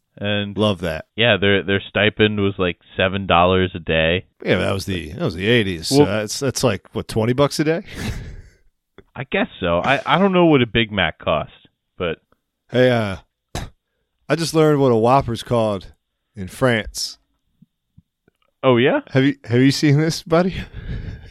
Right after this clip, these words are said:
Speaker 1: No, I only know what he's called in French Canada.
Speaker 2: What's that?
Speaker 1: I'm just kidding. I've been to a Burger King in French Canada, but that was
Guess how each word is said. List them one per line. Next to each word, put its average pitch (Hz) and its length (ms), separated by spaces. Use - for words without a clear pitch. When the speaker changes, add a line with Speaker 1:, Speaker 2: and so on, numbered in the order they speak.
Speaker 1:
No, 123 340
I 113 200
only 151 300
know 131 160
what 120 160
he's 107 100
called 110 300
in 95 100
French 95 320
Canada. 80 500
Speaker 2:
What's 92 180
that? 90 380
Speaker 1:
I'm 98 240
just 82 220
kidding. 78 300
I've 107 240
been 127 160
to 117 140
a 98 40
Burger 107 360
King 131 240
in 127 100
French 127 320
Canada, 127 580
but 90 140
that 92 160
was 92 260